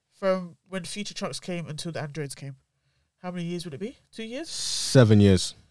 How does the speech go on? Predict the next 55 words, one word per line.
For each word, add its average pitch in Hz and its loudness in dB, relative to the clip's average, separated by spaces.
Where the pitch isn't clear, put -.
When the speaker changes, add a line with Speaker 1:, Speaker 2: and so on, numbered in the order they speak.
Speaker 2:
Seven 156 8
years? 233 0
Speaker 1:
Huh? 233 4
Speaker 2:
No, 453 8
no, - -
Speaker 1:
Michael, - 12
Speaker 2:
no, - 12
Speaker 1:
wasn't 170 12
Speaker 2:
no, 165 12
Speaker 1:
that 147 10
Speaker 2:
no, 104 8
Speaker 1:
long. 95 6
Speaker 2:
I'm 110 2
bugging. 107 6
Speaker 1:
It 175 -8
was 202 0
either 208 0
two 254 -2
or 208 4
three 190 -4
years. 135 -2
Speaker 2:
Three, 156 10
yeah, 139 12
three 151 10
years 143 12
from 120 8
Speaker 1:
That - 0
Speaker 2:
three 127 4
Speaker 1:
gap. 110 8
Speaker 2:
years, 110 0
yeah, 107 6
from 110 2
that 92 4
gap. 113 6
Speaker 1:
So 185 2
if 214 0
you 220 -4
think 254 -2
about 185 2
it, 165 -6
three 233 -6
years, 202 0
Vegeta 170 -2
and 156 -4
Bulma 160 0
living 165 -2
in 156 -2
the 143 -4
same 175 -6
place. 147 -4
Them 202 -2
two 208 0
are 165 2
hot-headed 165 -4
as 147 -6